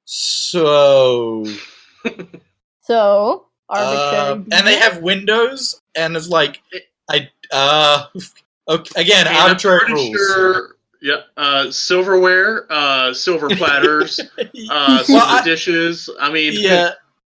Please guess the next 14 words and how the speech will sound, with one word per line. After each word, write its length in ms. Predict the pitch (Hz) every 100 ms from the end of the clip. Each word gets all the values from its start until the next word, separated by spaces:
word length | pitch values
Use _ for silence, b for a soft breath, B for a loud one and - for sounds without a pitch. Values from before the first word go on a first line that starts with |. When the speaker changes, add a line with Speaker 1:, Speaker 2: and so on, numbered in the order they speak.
| _ _ -
Speaker 1:
And 160 | 214 240
I 40 |
mean, 140 | 262 262
and 180 | 247
I'm 80 | 269
sure 240 | 269 277 254
they 140 | 247
washed 500 | 196 220 269 - -
it. 140 | 262
Like, 240 | 208 196 226
it 80 | 214
looks 260 | 247 -
like 240 | 226 208 -
they, 260 | 190 180